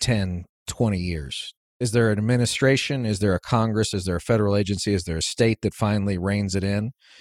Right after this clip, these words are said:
If they do, will Facebook move overseas to find some freer place to operate? Do they move to the Cayman Islands where they can do whatever it is they wanna do?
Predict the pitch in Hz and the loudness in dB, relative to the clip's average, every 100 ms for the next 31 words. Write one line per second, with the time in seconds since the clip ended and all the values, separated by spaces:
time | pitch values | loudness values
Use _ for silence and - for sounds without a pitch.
0 | - - 110 - 110 104 92 113 123 110 | -14 0 0 2 0 0 2 4 4 0
1 | - 107 98 90 123 110 - - 113 107 | -2 0 0 2 2 2 -2 0 2 2
2 | 104 95 95 - 117 113 - 104 101 101 | 2 2 0 0 0 0 -2 -2 0 0
3 | 92 - 95 95 - _ _ - - 123 | -2 0 0 -2 -6 _ _ -12 0 2
4 | 113 113 - 117 104 101 104 101 104 101 | 4 2 4 2 2 0 0 0 2 2
5 | 104 - - 87 90 95 92 92 - 107 | 0 -4 -6 -2 0 0 -2 -6 -2 0
6 | 92 87 92 95 98 90 85 85 85 90 | 0 -2 -2 -2 -2 -2 -2 -2 -2 -2
7 | 87 90 85 87 87 90 90 87 87 85 | 0 0 -2 -4 -4 -6 -4 -4 -2 -4
8 | 85 95 | -4 -4